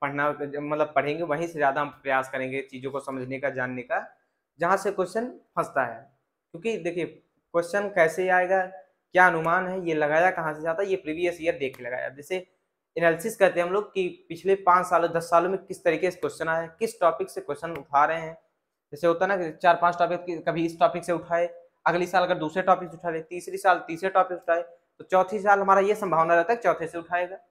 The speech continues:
इस तरीके से, अ, पिछले पाँच दस सालों का analysis करने के बाद यहाँ batches लाए जाते हैं। आपको फिर बहुत जल्द हमारी team द्वारा इस यूपी पुलिस की batch में आप लोग को फिर से एक बार नए तरीके से पढ़ाया जाएगा।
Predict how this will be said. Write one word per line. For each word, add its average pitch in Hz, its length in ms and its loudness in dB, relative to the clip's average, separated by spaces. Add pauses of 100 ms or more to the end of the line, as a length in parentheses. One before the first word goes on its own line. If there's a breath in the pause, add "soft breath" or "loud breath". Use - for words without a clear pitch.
(640)
इस 185 120 -12
तरीके 190 300 4
से, 233 120 0
अ, 165 840 -4
पिछले 196 240 0
पाँच 196 280 2
दस 180 140 -4
सालों 185 180 4
का 190 100 0
analysis 160 340 -4
करने 175 260 0
के 180 100 -4
बाद 185 200 4
यहाँ 165 240 4
batches 151 300 0
लाए 143 220 2
जाते 165 280 -2
हैं। - 140 -20 (520)
आपको 190 280 8
फिर 202 200 0
बहुत 175 260 2
जल्द 208 420 2 (160)
हमारी 170 240 4
team 185 240 -4
द्वारा 170 440 4
इस 151 300 -12
यूपी 165 220 -8
पुलिस 165 260 -6
की 165 100 -10
batch 165 300 0
में 165 140 -4
आप 151 180 2
लोग 156 100 -6
को 160 80 -6
फिर 151 160 -8
से 151 140 -10
एक 135 80 -8
बार 143 160 0
नए 139 180 -4
तरीके 143 320 -8
से 151 100 -16
पढ़ाया 131 300 -2
जाएगा। 151 360 -6